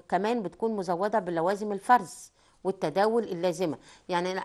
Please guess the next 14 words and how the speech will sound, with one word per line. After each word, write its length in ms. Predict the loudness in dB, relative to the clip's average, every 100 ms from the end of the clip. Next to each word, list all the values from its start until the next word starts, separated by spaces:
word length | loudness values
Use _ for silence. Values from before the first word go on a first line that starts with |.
| -2
عشان 460 | -2 0 0 0 2
هيطلع 340 | 0 2 0
من 160 | 2 2
عندي 340 | 2 0 -4
من 140 | -6
صالة 300 | -2 0 0 -2
التفريخ 460 | -2 -4 -2 -6 -6 -18 -10
هيبتدي 420 | -4 -2 -2 -4 0
بعد 220 | 0 0
كده 180 | -2 -2
يخش 280 | -4 -8
في 120 | -4 -2
مراحل 280 | 0 -4
تانية، 260 | -6 -6 -6